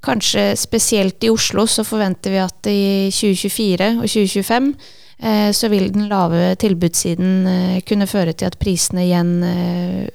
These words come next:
øker mer enn det som er, eh, normalt. Eh, og så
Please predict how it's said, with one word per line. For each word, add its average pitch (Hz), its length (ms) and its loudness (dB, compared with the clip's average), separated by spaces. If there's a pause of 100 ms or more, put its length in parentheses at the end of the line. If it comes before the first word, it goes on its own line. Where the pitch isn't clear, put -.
(120)
øker 190 220 -4
mer 180 320 2 (280)
enn 190 120 -2
det 175 140 -2
som 185 220 0
er, 170 320 -2
eh, 175 100 2
normalt. 175 600 0 (760)
Eh, 214 480 2 (100)
og 240 120 0
så 233 220 2